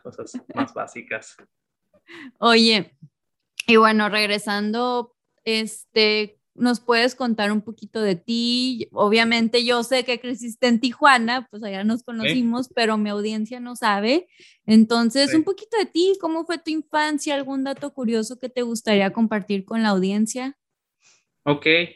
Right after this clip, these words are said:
Speaker 1: ah, pues bueno, mi nombre es Armando, tengo treinta y tres años, eh, yo soy de Tijuana, nos conocimos en la primaria, fuimos juntos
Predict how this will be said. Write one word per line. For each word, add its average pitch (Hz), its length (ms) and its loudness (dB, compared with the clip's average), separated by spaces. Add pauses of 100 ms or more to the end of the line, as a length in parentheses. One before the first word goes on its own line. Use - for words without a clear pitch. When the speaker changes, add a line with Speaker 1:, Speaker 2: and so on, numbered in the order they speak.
Speaker 1:
ah, 127 640 0
pues 120 120 -6
bueno, 147 360 -6
mi 127 80 -8
nombre 127 240 -6
es - 80 -6
Armando, 131 500 -4
tengo 143 460 -2
treinta 123 400 -2
y 110 100 -10
tres 123 280 -4
años, 175 540 -4 (720)
eh, 120 800 4 (380)
yo 123 100 -2
soy 127 160 -4
de 123 120 -4
Tijuana, 139 680 -2 (340)
nos 120 140 -14
conocimos 127 500 -4
en 127 100 -2
la 120 120 -4
primaria, 127 500 0
fuimos 123 300 -10
juntos 123 560 -12